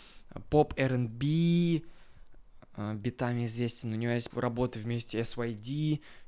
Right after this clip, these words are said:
Кали Учис. А здесь Амины, который тоже уходит немножко в R and B сферу, и ждет хорошая коллаборация. Ну, я, я точно послушаю. Он, скорее всего, выйдет вот на этой неделе в пятницу. Я послушаю. Наверное, дам знать в следующем выпуске.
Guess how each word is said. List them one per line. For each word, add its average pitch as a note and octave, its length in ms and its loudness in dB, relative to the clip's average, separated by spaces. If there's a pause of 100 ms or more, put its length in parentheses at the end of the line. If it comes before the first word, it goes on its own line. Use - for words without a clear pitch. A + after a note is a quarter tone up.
Кали A2+ 280 -2
Учис. C3+ 580 -4 (540)
А G2+ 180 -6
здесь A2+ 360 -4
Амины, B2+ 560 -2 (340)
который A#2 240 -6
тоже C3 260 -4
уходит A#2 360 -4
немножко A2 380 -6
в G#2 80 -6
R A2+ 60 -2
and A2 120 -4
B G#2+ 140 -4
сферу, A2 440 0
и G2+ 500 -4
ждет G#2 300 0
хорошая D3 440 4
коллаборация. G#2 720 2 (200)
Ну, C3+ 160 6
я, B2+ 220 10
я C3+ 220 8
точно C3+ 400 6
послушаю. C3+ 460 0
Он, B2+ 60 0
скорее D#3+ 200 6
всего, D3+ 160 6
выйдет C#3+ 280 2
вот A#2+ 120 -2
на B2+ 60 -2
этой B2+ 200 0
неделе A#2+ 320 -2
в - 60 -12
пятницу. D3+ 640 2
Я A#2 440 6
послушаю. A#2 680 -2 (760)
Наверное, A2+ 400 -2
дам G#2 220 0
знать A#2 260 2
в - 40 -4
следующем G#2+ 540 2
выпуске. A2+ 540 -4